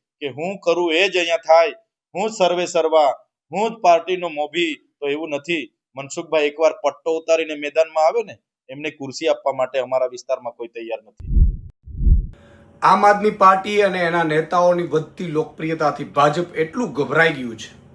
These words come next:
Speaker 2: કે નિમ્ન કક્ષાની રાજનીતિ ઉપર ભાજપ ઉતરી આવ્યું છે. તમે જુઓ, જે રીતે ચેતરભાઈ વસાવાની લોકપ્રિયતા અંબાજીથી લઈને ઉમરગામ સુધી એટલી હદે વધી છે. એક બાજુ નરેન્દ્ર મોદીની સભા હોય ને બીજી બાજુ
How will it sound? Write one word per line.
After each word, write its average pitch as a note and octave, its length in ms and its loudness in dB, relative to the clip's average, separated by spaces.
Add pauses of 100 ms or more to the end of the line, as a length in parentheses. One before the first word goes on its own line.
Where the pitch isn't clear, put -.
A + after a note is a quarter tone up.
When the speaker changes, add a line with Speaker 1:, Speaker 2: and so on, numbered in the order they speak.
(800)
Speaker 2:
કે E3+ 60 -4
નિમ્ન A#3 400 2
કક્ષાની B3 600 2
રાજનીતિ F#3 440 2
ઉપર E3+ 140 -4
ભાજપ C#3+ 340 -2
ઉતરી A#2 240 -18
આવ્યું F2+ 280 -16
છે. - 220 -20 (960)
તમે A#3 220 4
જુઓ, B3 200 2
જે F#3+ 280 4
રીતે A3+ 320 4
ચેતરભાઈ G3+ 600 0
વસાવાની F#3+ 580 2
લોકપ્રિયતા F3 920 0 (540)
અંબાજીથી A3 560 2
લઈને G#3 180 4
ઉમરગામ G3+ 460 2
સુધી D3 400 -8 (880)
એટલી A#3 340 0
હદે G3 180 0
વધી E3 360 -2
છે. - 300 -16 (360)
એક G3+ 200 -4
બાજુ G3 240 2
નરેન્દ્ર F#3+ 360 -2
મોદીની F3+ 400 -2
સભા F3 300 -2
હોય F#3+ 100 2
ને E3+ 80 -8
બીજી E3+ 200 -6
બાજુ F3+ 300 -2